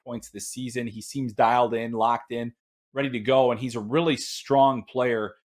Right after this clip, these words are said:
for them. And, and with the extra year of experience that he has, that's a guy that I think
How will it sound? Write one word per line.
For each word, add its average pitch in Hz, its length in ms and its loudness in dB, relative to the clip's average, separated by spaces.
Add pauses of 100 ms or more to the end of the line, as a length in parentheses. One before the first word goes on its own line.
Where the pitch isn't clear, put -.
(220)
for 127 100 -8
them. 120 260 -2
And, 107 220 -10
and 123 220 -12
with 175 240 -4
the 208 180 -8
extra 147 340 -6
year 139 200 0
of 127 80 -4
experience 135 560 -4
that 113 100 -6
he 107 100 -4
has, 113 300 0
that's 120 220 0
a 139 40 -8
guy 123 200 2
that 117 100 0
I 107 60 -4
think 110 240 -12